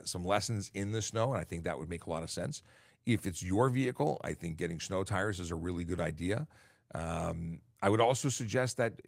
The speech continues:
you know, if you're not used to the extreme cold of our wonderful, uh, place here, Ontario, which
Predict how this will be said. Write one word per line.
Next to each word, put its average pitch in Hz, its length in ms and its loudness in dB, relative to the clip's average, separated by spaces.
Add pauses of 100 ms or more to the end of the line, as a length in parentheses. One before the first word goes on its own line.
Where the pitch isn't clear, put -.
(100)
you 104 80 -2
know, 104 320 0
if - 180 -6
you're 113 100 0
not 123 160 0
used 127 200 -2
to 123 80 0
the 117 80 0
extreme 113 360 -4
cold 151 480 4
of 98 300 0
our - 160 0
wonderful, 90 600 -2 (180)
uh, 73 300 -4 (160)
place 92 240 -2
here, 82 380 -4
Ontario, 110 420 2
which 110 200 -6